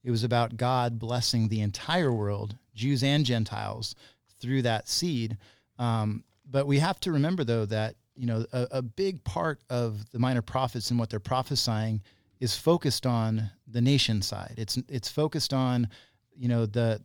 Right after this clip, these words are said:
the people of Israel being called out to be a people of God. But I think where the hope comes in often, and a lot of the, the messianic prophecies start to, to come in,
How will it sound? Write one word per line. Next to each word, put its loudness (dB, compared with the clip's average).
the -4
people 0
of 4
Israel 2
being 0
called 0
out 0
to -4
be 0
a 0
people -4
of -4
God. -2
But -2
I -8
think -2
where 2
the 0
hope 0
comes 2
in 0
often, 0
and -2
a 0
lot 0
of -2
the, -2
the -4
messianic -2
prophecies -4
start -6
to, -4
to -6
come -2
in, 0